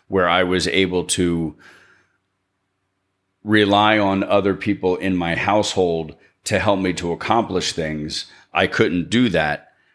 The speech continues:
and I wasn't able to be proactive. I needed to be reactive and react to whatever the situation and the mood was of the adults around me. I was no longer,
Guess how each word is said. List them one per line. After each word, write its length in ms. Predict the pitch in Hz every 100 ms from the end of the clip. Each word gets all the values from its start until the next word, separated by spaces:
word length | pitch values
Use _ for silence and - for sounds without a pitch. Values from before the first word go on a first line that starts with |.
| _ -
and 220 | 90 87
I 60 | 90
wasn't 320 | 95 92 95
able 180 | 95 90
to 40 |
be 140 | 85 80
proactive. 800 | - 117 110 82 82 - 85 78
I 100 | 87
needed 380 | 90 90 82 80
to 80 | 82
be 160 | 82
reactive 920 | 82 92 95 76 78 - 78 76 - -
and 240 | 87 82
react 420 | 82 87 85 85 -
to 100 | 82
whatever 440 | 82 76 90 92
the 120 | 87
situation 680 | - 90 - 85 85 82 85
and 100 | 82
the 60 | 82
mood 320 | 85 98 95
was 400 | 82 82 80 80
of 220 | 80 82
the 120 | 82
adults 380 | 80 80 78 76
around 400 | 76 76 71 69
me. 100 | - - _ _ _ _ _ _ _ _ _ _ _ _ _ _ _ _ _ -
I 80 | 98
was 160 | 90 95
no 180 | 104
longer, 720 | 101 101 95 92 92 90 82